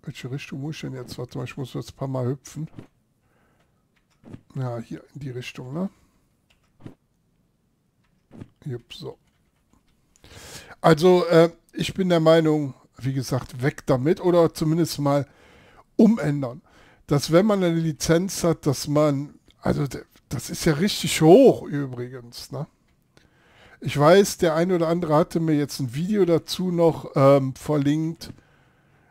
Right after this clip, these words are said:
äh, wo das nochmal komplett alles erklärt wird, aber trotzdem finde ich das für die Tonne. Aber das, ähm, jeder darf nur seine eigene Meinung haben, ihr könnt gerne eine andere haben.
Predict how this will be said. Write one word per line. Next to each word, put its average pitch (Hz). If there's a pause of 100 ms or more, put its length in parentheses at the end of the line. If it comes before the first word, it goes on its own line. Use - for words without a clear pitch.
äh, 139
wo 147
das 170
nochmal 147
komplett 160
alles 175
erklärt 165
wird, 156
aber 131
trotzdem 139
finde 147
ich -
das 127
für -
die 123
Tonne. 127
Aber 175
das, 156
ähm, 151 (540)
jeder 170
darf 151
nur 147
seine 131
eigene 143
Meinung 143
haben, 127
ihr 135
könnt 143
gerne 139
eine 127
andere 127
haben. 123